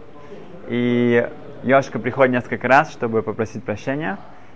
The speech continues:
и каждый раз он его отталкивает, и последний раз, когда он его хочет уже принять,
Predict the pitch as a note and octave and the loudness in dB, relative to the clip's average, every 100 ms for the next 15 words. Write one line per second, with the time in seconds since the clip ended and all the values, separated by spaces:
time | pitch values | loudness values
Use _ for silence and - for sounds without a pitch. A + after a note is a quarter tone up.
0 | - A2 G#2+ A#2 A2 A#2+ B2 - A2+ A2+ | -10 -8 0 0 2 4 4 2 -6 -4
1 | A2 G#2+ G#2+ G#2+ - G#2 D3 D#3 E3+ G3 | -2 2 2 2 -2 -2 4 4 4 2
2 | F3 - - A2 C3+ C#3 - A#2+ A#2+ A#2 | 2 0 -6 -2 2 2 0 0 2 2
3 | A2+ B2 A#2 G#2+ A2+ A2+ A2 - C#3+ F3+ | 0 -4 -6 -8 -4 -2 -2 -4 2 2
4 | G3+ | 2